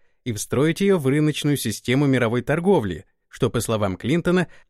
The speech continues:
означает, что действия Китая будут впервые подчиняться правилам и решениям, принятым и вынесенным ста пятьюдесятью пятью государствами.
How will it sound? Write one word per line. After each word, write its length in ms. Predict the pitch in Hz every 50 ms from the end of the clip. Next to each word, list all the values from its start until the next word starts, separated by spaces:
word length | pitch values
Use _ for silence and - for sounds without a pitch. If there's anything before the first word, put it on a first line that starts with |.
| _ _ _
означает, 500 | - 120 123 143 151 151 - 226 233 226
что 200 | - - - 160
действия 360 | 139 156 160 156 - 143 135 127
Китая 340 | - 135 127 - 185 185
будут 280 | 143 151 190 196 180 -
впервые 500 | - - - 170 151 143 139 175 196 180
подчиняться 840 | - _ - 156 - - - 151 135 131 147 170 160 - - 151
правилам 600 | - - - 120 139 139 127 120 123 117 117 110 110
и 60 | 110
решениям, 580 | 107 98 - - 127 127 147 170 185 196 185 - - - _ _ _
принятым 520 | - - 131 160 190 196 - - 185 175 156
и 20 |
вынесенным 640 | 120 123 143 156 156 143 - - 151 147 147 139
ста 240 | - - - 135 175
пятьюдесятью 680 | 170 131 113 - - 135 151 143 143 - - - 139 131
пятью 400 | - - 113 107 - 113 120 127
государствами. 920 | 117 117 107 - 147 139 147 123 101 92 - - - 92 85 80 76 -